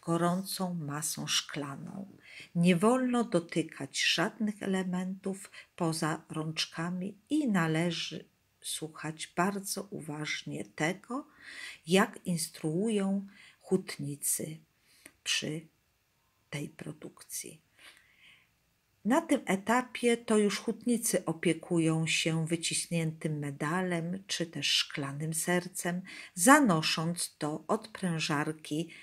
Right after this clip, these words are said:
gdzie spokojnie wystygnie. Szklane serce można zabrać na pamiątkę, podobnie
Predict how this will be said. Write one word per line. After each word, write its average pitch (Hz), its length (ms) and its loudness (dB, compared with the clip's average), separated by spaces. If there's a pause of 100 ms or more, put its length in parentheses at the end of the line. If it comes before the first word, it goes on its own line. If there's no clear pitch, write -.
(140)
gdzie 254 360 4 (260)
spokojnie 208 1080 0 (1000)
wystygnie. - 1000 -2 (280)
Szklane 262 640 2
serce 180 840 -2 (260)
można 190 720 2
zabrać 156 720 -4 (120)
na 143 120 -6
pamiątkę, 175 1040 -2
podobnie 156 840 2